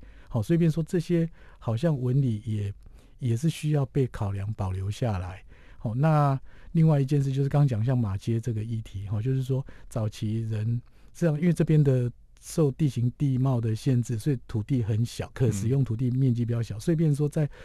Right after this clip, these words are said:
Speaker 1: 十九世纪开始，哈，从淡-，淡蓝古道的发展，哈，让这边开始聚落的形成，到二十世纪铁道这边工业化，从这边的发展，这样都在相同的土地一直在累积事情。好，那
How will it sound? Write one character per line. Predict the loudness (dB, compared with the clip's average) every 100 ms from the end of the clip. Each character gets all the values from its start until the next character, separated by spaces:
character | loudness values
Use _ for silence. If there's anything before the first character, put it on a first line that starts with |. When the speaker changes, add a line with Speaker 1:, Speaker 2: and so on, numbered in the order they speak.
| -20 -6
Speaker 1:
十 | -4
九 | -2 -2
世 | -2 -4
纪 | -4
开 | -6 -6 -6
始， | -8 -6
哈， | -4 -2
从 | 2 2 0 -4
淡-， | -4 2
淡 | 4
蓝 | 6 6
古 | 4 0
道 | 2 2 2
的 | -2
发 | 2 2 2
展， | 0 -2
哈， | -2 2
让 | 6 6
这 | 6
边 | 4 4
开 | 4
始 | 2
聚 | 2 2
落 | 4
的 | 2 2
形 | 2 0
成， | 2 0 0 -6 -16 -4
到 | 0 2
二 | 4 4
十 | 4
世 | 2 2
纪 | 2 2 2 2
铁 | 0 0
道 | 2 0 0 0
这 | 2
边 | 2 4
工 | 6 8
业 | 6
化， | 6 4
从 | 4 4
这 | 4
边 | 4 4
的 | 4
发 | 2 2
展， | 0
这 | 4
样 | 6
都 | 6
在 | 4 2
相 | 6 6
同 | 8 8
的 | 6
土 | 4 0
地 | 6 4 4 -4 -16 2
一 | 4
直 | 6
在 | 6
累 | 6 2
积 | 4 2
事 | 4 2
情。 | 0 -2 -4 -6 -14 -20 -16 2
好， | 6
那 | 10 10